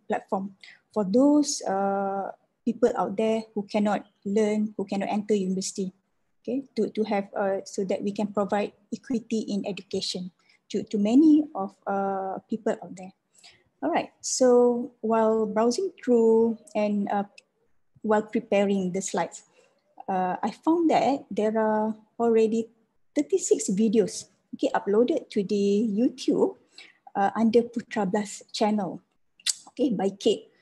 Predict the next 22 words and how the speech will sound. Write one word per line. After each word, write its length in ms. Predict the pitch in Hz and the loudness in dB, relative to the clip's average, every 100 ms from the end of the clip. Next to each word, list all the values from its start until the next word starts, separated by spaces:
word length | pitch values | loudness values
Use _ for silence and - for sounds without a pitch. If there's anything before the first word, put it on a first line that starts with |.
| _ - | _ -2
So 320 | - 208 196 | 4 4 4
you 120 | 214 | 0
can 140 | 226 | -2
imagine, 480 | 226 214 220 214 190 | 0 0 2 0 -2
uh, 140 | - 190 - | -4 -6 -4
thirty-six 520 | 226 226 - - - | -2 -2 -2 -6 -6
videos, 520 | 220 226 214 - - - _ _ _ - - | -2 2 2 0 -8 -18 _ _ _ -20 -10
uh, 160 | - - - | -6 -4 0
every 280 | 226 240 | 0 2
single, 800 | 254 - 196 196 214 196 196 190 | 0 -2 -2 0 2 2 0 -2
uh, 300 | 208 202 185 190 - | -2 0 -2 -4 -10
tutorials, 1000 | 214 - 208 196 196 190 185 185 196 - - | -12 -2 2 4 4 2 2 0 -4 -8 -8
a 80 | |
guide 600 | 196 185 220 202 202 208 - | -8 0 2 2 0 -4 -4
on 160 | 220 | -4
how 540 | 220 208 196 196 202 202 _ _ _ _ 202 | -4 -2 0 0 -2 -4 _ _ _ _ -4
we 240 | 214 190 | -2 -2
create 320 | - 220 220 | 0 0 0
question, 560 | - - - 190 190 202 | -8 -6 -2 0 0 -2
how 240 | 202 190 | 0 2
we 160 | 190 214 | 0 0
do, 440 | 226 220 220 220 | 0 2 2 -2